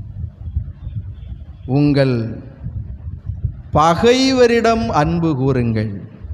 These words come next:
சாதாரண காரியம் அல்ல. ஆனால் கிறிஸ்துவை பின்பற்றக்கூடியவர்கள் நீங்கள் என்பதை வெளிப்படுத்த வேண்டும் என்று சொன்னால்,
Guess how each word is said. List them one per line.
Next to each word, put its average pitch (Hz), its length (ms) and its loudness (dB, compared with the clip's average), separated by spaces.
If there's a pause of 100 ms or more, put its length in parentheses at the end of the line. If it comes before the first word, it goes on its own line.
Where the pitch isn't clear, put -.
(1200)
சாதாரண 147 640 2
காரியம் 135 460 2
அல்ல. 139 260 4 (2000)
ஆனால் 220 840 4 (160)
கிறிஸ்துவை 269 760 4
பின்பற்றக்கூடியவர்கள் 240 1300 4
நீங்கள் 220 420 4
என்பதை 180 640 4
வெளிப்படுத்த 233 600 4
வேண்டும் 190 280 2
என்று 165 240 2
சொன்னால், 131 720 0